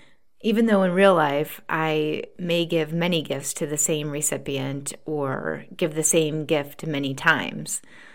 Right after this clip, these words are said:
Like a great book, for instance. That's something you just want to give to multiple people. So forgive me this time for sidestepping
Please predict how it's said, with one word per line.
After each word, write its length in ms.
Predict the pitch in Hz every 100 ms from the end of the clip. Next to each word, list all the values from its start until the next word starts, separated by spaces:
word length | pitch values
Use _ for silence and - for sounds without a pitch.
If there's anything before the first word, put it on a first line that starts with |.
| - - - -
Like 340 | 185 160 156 - - -
a 80 | 175
great 320 | 170 170 -
book, 220 | - 151 -
for 160 | -
instance. 560 | 139 147 143 - 147 -
That's 240 | 156 160
something 300 | - 170 165
you 120 | 160
just 220 | 147 151 -
want 140 | 147
to 40 |
give 240 | 147 147 143
to 300 | - 139 147
multiple 500 | 165 165 151 139 139
people. 460 | 135 131 135 - 165
So 400 | - 151 143 - - - - -
forgive 440 | - 208 214 214
me 120 | 233
this 220 | 214 208
time 400 | - 185 175 170
for 600 | 165 - 156 151 151 151 -
sidestepping 1000 | - - 180 175 - 160 - 160 151 151